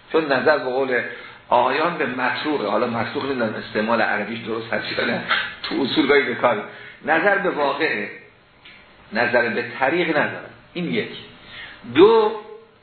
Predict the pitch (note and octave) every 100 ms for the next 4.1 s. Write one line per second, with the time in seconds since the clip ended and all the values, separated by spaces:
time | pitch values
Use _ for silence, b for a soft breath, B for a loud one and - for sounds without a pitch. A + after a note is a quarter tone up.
0 | _ _ A2+ F3 A3 F3+ D3 C#3+ B2+ C#3
1 | A#2 D#3+ C#3 A#2+ A2+ A#2+ A2+ A2+ G#2+ G#2+
2 | G#2+ G2 A2+ A2 A2 A2 C3 F3+ F#3+ F#3+
3 | - B B B B - A2 G#2 A2 D3+